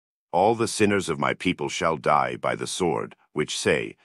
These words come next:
The evil shall not overtake nor prevent us. In that day will I raise up the tabernacle of David that is fallen,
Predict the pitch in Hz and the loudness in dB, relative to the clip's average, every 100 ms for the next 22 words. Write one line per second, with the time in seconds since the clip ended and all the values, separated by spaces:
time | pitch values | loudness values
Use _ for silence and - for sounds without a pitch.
0 | _ 76 65 101 98 90 - 80 65 78 | _ -8 -2 0 0 -2 -2 -2 2 2
1 | 85 82 73 71 78 69 - 73 71 69 | 2 -2 -4 -4 -2 -4 -2 -4 -4 -4
2 | 65 58 64 53 - - _ _ _ _ | -2 -2 -6 -10 -14 -16 _ _ _ _
3 | _ _ _ _ _ 95 92 107 117 - | _ _ _ _ _ -2 2 2 2 0
4 | 95 95 87 78 73 82 92 87 80 67 | 2 2 2 0 2 2 2 0 -4 -6
5 | - 92 87 76 67 73 62 - 80 67 | -2 -2 0 -2 -2 -4 -6 0 2 2
6 | 53 - 64 - - 92 73 50 | -4 -8 -8 -6 -2 0 0 -6